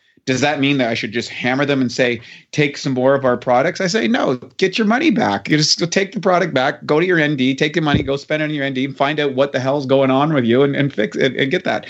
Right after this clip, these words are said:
And so, um, that's why we, we give money back guarantees. That's why we add extra products. If something they take didn't work, we give them a, a free product that we think, if they, we have a conversation with them to try to see if they picked the wrong product, because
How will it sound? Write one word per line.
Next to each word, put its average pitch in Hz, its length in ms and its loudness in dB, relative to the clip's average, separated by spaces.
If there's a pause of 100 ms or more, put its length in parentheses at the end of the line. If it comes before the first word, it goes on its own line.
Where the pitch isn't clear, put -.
(280)
And 147 140 -2
so, 139 320 0 (360)
um, 131 420 0
that's 143 220 -2
why 151 180 2
we, 143 400 -2
we 135 240 0
give 175 300 2
money 135 260 0
back 104 300 -6
guarantees. 101 480 -4
That's 123 220 0
why 135 180 0
we 135 200 2
add 143 300 0
extra 127 340 -4
products. 117 680 -2 (360)
If 120 240 -4 (100)
something 131 380 -2
they 120 120 0
take 117 340 -2
didn't 120 240 -4
work, 113 320 0
we 113 80 -2
give 110 160 2
them 113 340 0
a, 113 80 0
a 107 60 -4
free 120 220 2
product 117 360 0
that 117 140 0
we 113 100 0
think, 117 260 -2
if 113 140 -4
they, 110 220 -2
we 117 160 0
have 113 140 0
a 113 40 -2
conversation 117 720 -4
with 113 140 -4
them 113 120 -4
to 107 80 -6
try 113 360 0
to 107 100 -6
see 117 160 0
if 110 120 -2
they 107 120 2
picked 123 360 -6
the 120 60 2
wrong 113 260 2
product, 117 420 -2 (400)
because 135 520 0